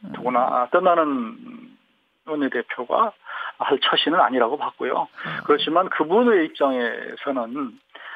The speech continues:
Speaker 2: 아, 그게 또 옳다고 생각하니까 또 같은 동료 의원으로서 또 못하고
Speaker 1: 음.
Speaker 2: 굉장히 저, 서로 뭐, 아주 좋아하는 그 관계이기 때문에
Speaker 1: 음, 예.
Speaker 2: 의견을 전달하는 것이어서,
Speaker 1: 알겠습니다.
Speaker 2: 어, 그런 정도로 제가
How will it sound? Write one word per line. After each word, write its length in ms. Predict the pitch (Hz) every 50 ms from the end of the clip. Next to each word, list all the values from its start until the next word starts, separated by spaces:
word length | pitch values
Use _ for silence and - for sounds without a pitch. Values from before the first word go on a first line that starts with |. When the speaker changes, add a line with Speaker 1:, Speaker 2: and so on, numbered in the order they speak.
| - - _
Speaker 2:
아, 140 | - 113 110 -
그게 200 | - 160 170 226 233
또 100 | 247 185
옳다고 280 | 185 - - 160 165
생각하니까 540 | - 170 175 165 170 170 160 160 160 - 185 -
또 60 | 175
같은 320 | - - 165 - - 170
동료 320 | 147 - 143 139 139 135 131 123
의원으로서 640 | 117 117 117 113 107 107 101 - - 160 196 247 247 _ _ _ _ _
또 60 | - 214
못하고 420 | 185 175 160 151 - 151 143 143
Speaker 1:
음. 40 | 180 -
Speaker 2:
굉장히 300 | - 143 147 175 185 160
저, 180 | 139 143 139 135 -
서로 220 | - 147 151 160
뭐, 360 | 143 127 123 117 107 107 - -
아주 120 | - - 135
좋아하는 600 | - 143 127 123 117 110 110 104 113 - 214 233 -
그 100 | - 143
관계이기 420 | - - 135 139 131 127 120 117 117
때문에 300 | - 113 107 95 101 98 95
Speaker 1:
음, 200 | 95 95 92 95 95 - -
예. 180 | 170 170 175 185
Speaker 2:
의견을 300 | 165 143 131 139 139 -
전달하는 460 | - - 147 139 135 135 123 120 123 123
것이어서, 560 | 123 113 - 117 120 117 - - 190 214 190
Speaker 1:
알겠습니다. 560 | 151 147 143 139 - 135 - - - - -
Speaker 2:
어, 40 | -
그런 180 | - 143 147 143
정도로 340 | 139 131 127 120 - - -
제가 180 | - - 143